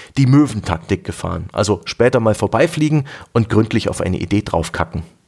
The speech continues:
Tja, und insgesamt habe es halt große Probleme gegeben, das Live-Service-Modell wirklich gut umzusetzen. Und es habe hier auch nicht geholfen, Senior-Entwickler mit viel Singleplayer-Erfahrung ins Projekt zu bringen. Und ach, der Artikel ist lang.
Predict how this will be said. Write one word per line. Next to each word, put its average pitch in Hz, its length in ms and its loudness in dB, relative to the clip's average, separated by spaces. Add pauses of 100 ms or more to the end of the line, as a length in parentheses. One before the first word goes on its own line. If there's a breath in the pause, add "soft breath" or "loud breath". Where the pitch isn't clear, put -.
Tja, 82 200 -4 (400 loud breath)
und 101 140 0
insgesamt 127 460 2
habe 110 200 2
es 107 60 -2
halt 104 180 0
große 113 320 2
Probleme 98 420 2
gegeben, 92 460 0 (240 loud breath)
das 87 160 0
Live-Service-Modell 95 920 0
wirklich 101 360 0
gut 98 220 -4
umzusetzen. 95 640 0
Und 90 120 -2
es - 80 -4
habe 113 160 2
hier 110 120 4
auch 98 80 0
nicht 110 140 0
geholfen, 104 400 2
Senior-Entwickler 104 640 2
mit 104 160 0
viel 110 160 -2
Singleplayer-Erfahrung 90 1080 0
ins 82 100 -8
Projekt 87 340 -6
zu 85 140 -6
bringen. 85 260 -8 (1080 loud breath)
Und 151 160 2
ach, - 360 0
der 113 260 0
Artikel 127 320 0
ist - 220 0
lang. 90 260 0